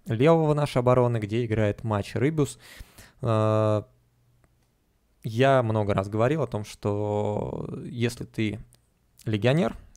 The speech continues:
в составе Локомотива, который играет в чемпионате с достаточно жестким лимитом, ты должен быть на голову сильнее.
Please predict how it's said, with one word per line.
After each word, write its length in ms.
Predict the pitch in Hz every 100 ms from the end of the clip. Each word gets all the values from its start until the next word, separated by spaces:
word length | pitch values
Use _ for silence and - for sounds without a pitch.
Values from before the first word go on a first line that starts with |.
| _ -
в 640 | - 117 113 113 110 110 110
составе 400 | - - 123 110
Локомотива, 840 | 107 - 110 107 117 107 104 101 - - _
который 340 | - 113 110
играет 220 | 110 110
в 40 | -
чемпионате 520 | 110 110 110 110 104
с 60 | 107
достаточно 440 | 110 117 - 113
жестким 440 | 107 113 - 113
лимитом, 380 | 107 113 110 104 - - - -
ты 80 | 196
должен 340 | 147 143 113 107
быть 220 | 120 -
на 300 | 117 107 113
голову 260 | 110 104
сильнее. 480 | 104 - 101 104 -